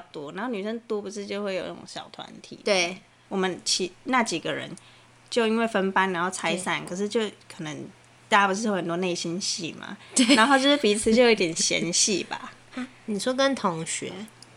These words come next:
Speaker 1: 就是我们那一群人。
Speaker 2: 哦，哦，哦，就比较原本是好的好朋友，但是因为分班了，然后又加上友情有一些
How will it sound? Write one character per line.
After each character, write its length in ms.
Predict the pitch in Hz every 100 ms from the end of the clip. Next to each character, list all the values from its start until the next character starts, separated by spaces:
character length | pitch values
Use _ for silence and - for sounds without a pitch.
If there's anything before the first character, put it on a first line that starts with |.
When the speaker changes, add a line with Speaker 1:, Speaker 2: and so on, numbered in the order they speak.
| -
Speaker 1:
就 160 | - 339
是 560 | 302 320 285 247 202 185 -
我 140 | 196
们 240 | 185 185
那 180 | 208 208
一 80 | 214
群 320 | 214 - 143
人。 200 | 147 156
Speaker 2:
哦， 40 | 190
哦， 440 | 190 196 190 190
哦， 60 | 185
就 180 | 240 247
比 120 | 202
较 140 | 214
原 220 | 226 220
本 160 | 247 196
是 140 | 240
好 300 | 240 175 127
的 160 | 123 127
好 240 | 143 170 135
朋 280 | - 139
友， 140 | 165 147
但 160 | 208 214
是 60 |
因 180 | 202 214
为 340 | 214 208 175 151
分 280 | 180 170 180
班 340 | 165 160 165
了， 240 | 147 143 151
然 100 | 160
后 60 |
又 160 | 214 208
加 180 | 190 180
上 260 | 214 190
友 160 | 151 123
情 260 | - 143
有 100 | 156 143
一 60 |
些 480 | - 165 156 156